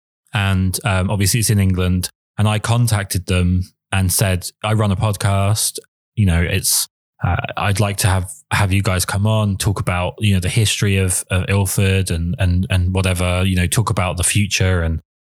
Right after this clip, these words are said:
how the process is working, how you're gonna be affected by the pandemic, how people can help a company like you, blah, blah, blah." And they just, they literally replied with, "We're not doing podcasts right now."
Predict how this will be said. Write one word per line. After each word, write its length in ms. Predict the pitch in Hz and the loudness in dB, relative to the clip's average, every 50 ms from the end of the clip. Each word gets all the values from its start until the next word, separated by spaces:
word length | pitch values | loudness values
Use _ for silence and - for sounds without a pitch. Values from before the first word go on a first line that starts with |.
| _ | _
how 200 | - 95 95 107 | -2 0 0 0
the 80 | 101 98 | 0 0
process 360 | - 117 107 95 - - 92 | 0 0 0 2 0 0 -2
is 100 | 87 92 | -2 -2
working, 320 | 104 104 104 95 - - | -2 0 0 0 0 0
how 140 | 95 - 104 | 0 0 0
you're 180 | 95 98 95 92 | 0 0 0 2
gonna 140 | 104 98 92 | 2 0 0
be 100 | 101 95 | 0 0
affected 400 | - - 107 101 92 - 98 - | 0 0 -2 -2 -2 -4 -2 -2
by 120 | 98 95 | 0 -2
the 80 | 92 90 | -2 -2
pandemic, 460 | - - 92 90 98 95 101 104 - | 0 0 2 2 2 0 -2 -2 -2
how 140 | - 104 92 | -2 -2 0
people 240 | - 104 92 90 | 0 -2 -2 0
can 140 | 82 - 92 | -2 0 0
help 300 | 85 - 110 101 98 - | 2 2 2 0 0 -4
a 80 | - 95 | -6 -4
company 360 | - 104 98 90 - 101 95 | 0 0 0 2 2 2 2
like 300 | 92 92 92 85 - - | 2 2 0 -2 -2 -2
you, 320 | 101 95 92 92 92 90 - - _ _ _ _ | 0 0 2 0 0 -2 -4 -6 _ _ _ _
blah, 120 | - 156 | -2 -2
blah, 60 | 117 101 | 0 0
blah." 260 | 104 113 107 107 104 | 0 0 0 2 2
And 100 | 101 107 | 2 2
they 80 | 117 | 2
just, 320 | 113 113 107 - - - - | 2 2 0 0 -2 -2 -2
they 120 | 117 110 | 0 2
literally 320 | 113 135 135 131 - 107 101 | 2 2 0 0 0 0 -2
replied 300 | 95 - - 101 98 - | 0 0 0 -2 0 0
with, 280 | 104 101 92 87 - - | 0 0 0 -2 -2 -2
"We're 120 | 104 101 | 0 2
not 140 | 101 101 92 | 2 2 0
doing 160 | 98 95 90 | 0 -2 0
podcasts 500 | 87 110 110 101 - - 85 82 - - | 0 0 0 0 0 -2 -2 -2 -2 -2
right 140 | 92 82 - | -2 -2 -2
now." 280 | 82 82 82 87 101 | -2 -2 -2 -4 -6